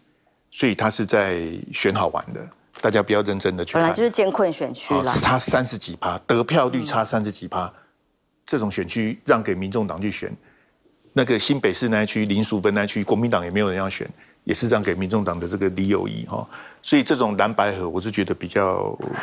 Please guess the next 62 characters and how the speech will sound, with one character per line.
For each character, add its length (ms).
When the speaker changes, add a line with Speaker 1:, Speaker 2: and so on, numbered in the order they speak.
Speaker 1:
比， 220
比， 200
比 60
较 160
没 120
有 60
什 140
么， 280
没 180
有 100
什 140
么 60
实 180
质 100
的 140
意 60
义。 220
倒 120
是 400
柯 200
妈 160
妈 160
讲 200
说， 320
国 100
民 160
党 160
要， 120
要， 160
有 140
人 80
要 120
他 120
出 160
五 180
十 180
亿， 240
因 100
为 60
选 140
总 120
统 120
要 80
一 60
百 160
亿 160
嘛， 180
那 80
你 100
出 200
一 80
半， 120
我 60
出 160
一 80
半， 160
一 60
人 100
出 160
五 80
十 160
亿。 180